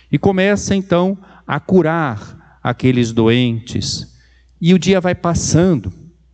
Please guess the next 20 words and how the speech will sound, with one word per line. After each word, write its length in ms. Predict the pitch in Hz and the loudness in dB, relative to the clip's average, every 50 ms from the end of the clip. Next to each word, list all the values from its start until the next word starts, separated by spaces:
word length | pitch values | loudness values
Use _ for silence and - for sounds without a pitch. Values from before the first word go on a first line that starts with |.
| _ _ _ _ _ _ _ _ _ | _ _ _ _ _ _ _ _ _
e 120 | 123 120 | 0 2
ao 120 | 117 117 123 | 2 4 2
entardecer, 720 | 123 113 - 123 117 113 113 127 117 - - - 135 143 | 2 2 0 0 -2 0 0 -2 -2 -2 0 0 2 2
os 100 | 151 156 | 2 2
discípulos, 720 | 160 190 180 - - 127 127 135 - - 165 170 - - - - _ | 0 0 -2 0 0 0 0 0 -2 -4 -6 -6 -6 -10 -16 -12 _
com 220 | - 139 139 143 | -2 0 2 2
um 40 | 135 | 2
raciocínio 720 | 110 139 139 127 - - 135 123 - - 131 135 139 139 | 0 0 -2 -4 -2 -4 -4 -4 -2 2 2 4 4 4
muito 260 | 160 196 240 233 240 | 4 4 2 4 4
humano, 380 | 226 190 156 165 190 214 196 160 | 4 4 4 4 2 2 2 2
muito 200 | 147 175 175 - | 2 0 0 0
compreensível, 1120 | - 160 156 147 - 135 139 135 135 135 127 - - - 127 131 139 127 127 165 190 226 - - - - _ _ _ - | 0 0 0 0 0 0 2 2 2 0 -2 -2 0 2 4 4 4 4 2 2 2 0 -2 -8 -20 -20 _ _ _ -6
até 260 | - 127 - 143 143 | -6 -4 -2 0 0
nós 160 | 139 139 123 | 0 0 0
poderíamos 440 | - - 135 127 131 127 131 127 123 | 0 0 0 0 2 2 2 2 2
dizer, 160 | 120 113 123 | 2 2 0
até 180 | 131 123 160 170 | 0 0 0 0
de 100 | 160 160 | 0 2
bom 220 | 151 165 165 160 | 2 2 0 0
senso, 760 | 143 - - - 143 135 135 139 135 - - - - 208 247 | -2 -2 -2 0 2 4 4 2 0 -2 -4 -2 -2 -2 -2